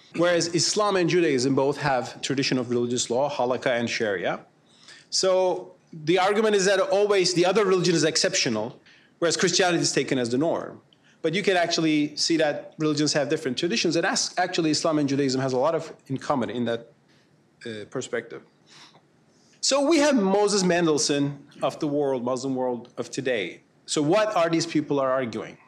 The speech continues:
Just let me give you a brief overview. Uh, well, I gave the long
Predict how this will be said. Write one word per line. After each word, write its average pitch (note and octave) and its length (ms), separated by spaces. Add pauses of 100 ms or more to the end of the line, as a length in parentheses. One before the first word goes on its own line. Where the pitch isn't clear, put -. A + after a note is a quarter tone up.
(140)
Just - 240
let F3 120
me D#3 80
give C#3 120
you C3 60
a A#2 40
brief A#2+ 520 (140)
overview. A#2+ 840 (760)
Uh, C#3 260
well, F#3 240
I F3 180
gave F3+ 360
the D3 380
long F3+ 440